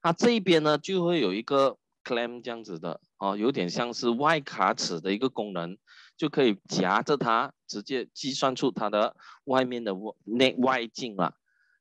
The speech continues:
那这个图好像被 cut 掉了哦，它在上面其实是有一个内卡尺的一个功能。哦，我们稍微的放大一下，我再帮它补回上来。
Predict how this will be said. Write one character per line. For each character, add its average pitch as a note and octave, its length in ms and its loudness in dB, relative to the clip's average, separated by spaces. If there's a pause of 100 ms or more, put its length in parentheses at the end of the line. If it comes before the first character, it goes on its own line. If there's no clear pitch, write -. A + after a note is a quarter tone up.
(100)
那 B3 220 2
这 C#4 180 -6
个 C4+ 140 0
图 C3 360 -4
好 A2+ 200 -4
像 A#2+ 200 -8
被 D#3 180 -4
cut - 240 -4 (120)
掉 C3+ 140 0
了 F2 260 -6
哦， E2 300 -8 (280)
它 G3+ 120 2
在 B3+ 160 6
上 A3+ 320 6
面 A3 200 2
其 - 200 -2
实 E3 200 -6
是 E3 220 -4
有 G#2+ 160 4
一 A2 100 -2
个 C3+ 140 0
内 C#3+ 220 -2
卡 G2 260 2
尺 E2+ 300 -2
的 E2+ 120 -2
一 F#2 80 -4
个 G2 200 -2
功 F#2 280 -8
能。 E2 300 4 (440)
哦， A#2 160 0
我 G#2 60 0
们 G2+ 300 -4
稍 A2 140 0
微 G2+ 120 -2
的 G2+ 120 -4
放 A2+ 300 -10
大 G#2 220 2
一 A2 80 2
下， A2 200 2
我 D#2+ 100 2
再 A2+ 140 -2
帮 F#2 180 -2
它 F#2 100 0
补 E2 300 -4
回 E2+ 160 -2
上 G2 180 -4
来。 F#2 140 -4